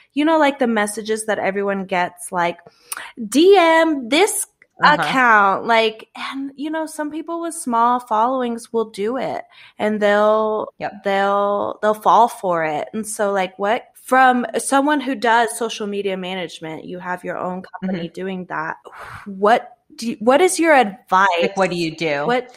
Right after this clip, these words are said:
Speaker 1: yeah.
Speaker 2: So, yeah, no, that's actually, that's a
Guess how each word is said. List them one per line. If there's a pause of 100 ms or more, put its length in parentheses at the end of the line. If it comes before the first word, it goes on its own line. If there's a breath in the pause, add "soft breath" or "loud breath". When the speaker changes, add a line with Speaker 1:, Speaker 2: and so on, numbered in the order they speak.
Speaker 1:
yeah.
Speaker 2:
So, (480)
yeah,
no,
that's
actually,
that's
a